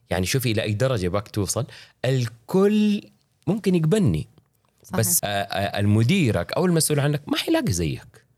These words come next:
Speaker 1: ما حيلاقي نفس مهاراتك، نفس تفكيرك، نفس جودتك في أداء المهمة. ف-، فبي-، بيأكد على هذه النقطة. كمان ذكر إنذار أخير وركز عليه جدًا، إنه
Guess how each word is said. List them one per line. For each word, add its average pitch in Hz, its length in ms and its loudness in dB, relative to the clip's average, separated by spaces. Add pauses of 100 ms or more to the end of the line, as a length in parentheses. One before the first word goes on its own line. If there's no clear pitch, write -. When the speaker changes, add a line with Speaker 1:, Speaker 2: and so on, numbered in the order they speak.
(140)
Speaker 1:
ما 95 60 -6
حيلاقي 104 320 0
نفس 120 280 -2 (260)
مهاراتك، 101 1040 0
نفس 82 200 -4
تفكيرك، 95 760 0
نفس 92 240 -2
جودتك 110 580 0
في 82 140 0
أداء 104 200 0
المهمة. 110 500 2 (420)
ف-، - 100 -4
فبي-، 107 680 -2
بيأكد 107 440 -2
على 82 160 -2
هذه 82 180 -2
النقطة. 78 340 -4
كمان 175 300 0
ذكر 151 560 -2
إنذار 110 300 4
أخير 113 420 -2 (380)
وركز 98 400 -2
عليه 98 220 2
جدًا، 113 380 2 (600)
إنه 185 440 4